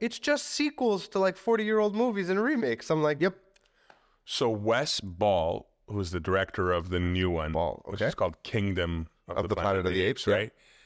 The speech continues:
Speaker 2: Uh, just announced that that is the first in a new trilogy.
Speaker 1: We
Speaker 2: If,
Speaker 1: didn't need
Speaker 2: if
Speaker 1: a new
Speaker 2: it,
Speaker 1: trilogy,
Speaker 2: yeah.
Speaker 1: I don't think.
Speaker 2: Um,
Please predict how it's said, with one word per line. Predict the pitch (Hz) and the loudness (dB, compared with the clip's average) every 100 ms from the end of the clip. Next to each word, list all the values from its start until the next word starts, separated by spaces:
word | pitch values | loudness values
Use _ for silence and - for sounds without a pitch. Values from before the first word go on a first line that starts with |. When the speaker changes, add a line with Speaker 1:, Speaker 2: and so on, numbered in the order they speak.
| _ | _
Speaker 2:
Uh, | 104 101 101 98 95 107 | 0 4 4 4 2 0
just | 113 104 | 0 0
announced | 104 104 104 - | 0 2 2 2
that | 95 - | -2 2
that | 101 101 | 2 2
is | 101 87 | -2 -4
the | 98 | -6
first | - - 104 98 - - | -6 0 0 2 -2 -6
in | 110 98 95 - | -2 -2 -4 -8
a | - 95 92 | -6 -4 -2
new | 92 110 107 | 0 0 0
trilogy. | - 85 78 80 80 113 | -2 -4 -4 -6 -8 -4
Speaker 1:
We | 208 | 0
Speaker 2:
If, | 202 | 2
Speaker 1:
didn't | 135 | 2
need | 110 | 2
Speaker 2:
if | 104 95 | 2 2
Speaker 1:
a | |
new | 87 | 0
Speaker 2:
it, | |
Speaker 1:
trilogy, | - 92 92 95 | 0 0 2 2
Speaker 2:
yeah. | 90 | 0
Speaker 1:
I | |
don't | 92 - | -2 -4
think. | 95 92 - _ _ | -4 -4 -12 _ _
Speaker 2:
Um, | - 92 90 87 85 | -2 0 2 0 -2